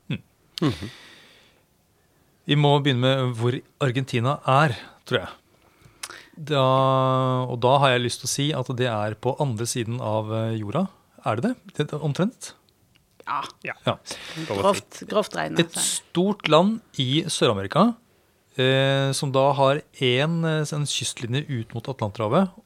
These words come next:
Speaker 1: og så ligger det landet da liksom ry-, med ryggen inn mot, eh,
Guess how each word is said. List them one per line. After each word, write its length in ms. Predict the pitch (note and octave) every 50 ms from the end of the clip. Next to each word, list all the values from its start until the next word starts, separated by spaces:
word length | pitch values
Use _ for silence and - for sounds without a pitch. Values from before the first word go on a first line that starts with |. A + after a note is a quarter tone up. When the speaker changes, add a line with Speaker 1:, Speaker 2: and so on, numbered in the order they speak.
| _
Speaker 1:
og 80 | C#3 B2+
så 120 | - -
ligger 300 | C3 B2+ B2 A2 A#2 A#2
det 340 | B2 C#3+ C#3+ C3+ C3+ C3 B2+
landet 200 | A#2+ A#2 A2 B2+
da 120 | B2+ B2 C3+
liksom 200 | C#3 A#2 C#3+ D3+ -
ry-, 400 | - C3+ B2 A#2 G#2+ A2+ B2+ C3 -
med 240 | C#3 B2+ C3 C#3 B2+
ryggen 500 | A2 A2+ G#2 G2 G#2+ C#3+ D3+ D#3 D#3 E3 -
inn 240 | D3 B2 C3 C#3+ C#3+ C#3
mot, 320 | B2+ A#2 A2+ A#2 B2 - _ _ _ - -
eh, 320 | C3 B2+ B2 B2 C3 -